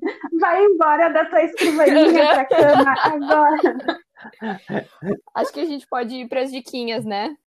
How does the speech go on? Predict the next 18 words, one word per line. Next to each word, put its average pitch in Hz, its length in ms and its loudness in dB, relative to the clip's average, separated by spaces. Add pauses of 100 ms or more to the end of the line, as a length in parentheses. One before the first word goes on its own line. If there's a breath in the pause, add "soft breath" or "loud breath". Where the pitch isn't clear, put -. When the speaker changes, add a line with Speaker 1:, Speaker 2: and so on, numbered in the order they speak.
(180)
Speaker 1:
Acho 269 320 -8
que 294 160 -8
sim. 294 440 -2
Isa, 294 340 0
tem 302 180 -4
alguma 285 360 -2
consideração 277 720 0
final? 262 600 -2 (160)
Mais 269 320 2
uma 285 260 2
mensagem 269 680 0
de 277 100 -2
paz 233 360 -2
e 269 120 0
amor 240 240 0
Speaker 2:
Acalma 240 140 4
Speaker 1:
e - 20 0
Speaker 2:
o 247 40 2